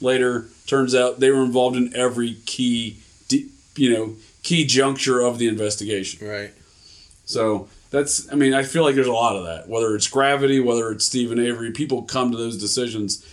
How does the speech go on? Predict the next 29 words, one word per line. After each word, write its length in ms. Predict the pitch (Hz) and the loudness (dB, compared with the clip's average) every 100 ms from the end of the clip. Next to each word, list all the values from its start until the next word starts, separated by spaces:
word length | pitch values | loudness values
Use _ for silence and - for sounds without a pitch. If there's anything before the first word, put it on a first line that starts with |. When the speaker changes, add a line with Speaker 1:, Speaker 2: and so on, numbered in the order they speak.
| - - | -20 -10
Speaker 1:
a 40 | 104 | -4
lot 160 | 117 | -2
of 80 | 117 | 0
times 300 | 123 113 104 | 0 0 -2
in 200 | 101 113 | -6 -6
any 240 | 117 117 | -4 -4
field 220 | 117 117 101 | -2 -4 -4
of 80 | 92 | -2
science, 640 | 123 117 101 98 - - - - _ _ _ | -2 0 -2 -4 -6 -10 -20 -20 _ _ _
you 200 | 123 104 | -2 -2
know, 80 | 98 | -2
or 260 | 104 127 113 | 0 0 2
just 200 | 110 104 | -2 -2
life 340 | 107 123 120 | 0 -2 -2
in 100 | 110 | -4
general. 440 | 107 120 113 101 | -2 -2 -2 -2
This 260 | 98 123 123 | -2 0 0
is 140 | 117 | 0
the 80 | 107 | -8
decision. 540 | 107 107 123 113 107 104 | -6 -2 -2 -2 -4 -2
We're 120 | 139 | 2
gonna 140 | 139 | 2
make 220 | 117 117 | 2 0
this 200 | 117 120 | -2 -2
decision 440 | - 117 131 123 123 | -2 0 0 0 -2
work. 240 | 151 110 - - | -2 -4 -12 -16
Speaker 2:
Mm-hmm. 320 | 120 123 180 220 - - - - - | -14 -8 -8 -8 -18 -20 -20 -20 -6
Speaker 1:
You 120 | 110 | -2
know, 260 | 107 113 | -2 -4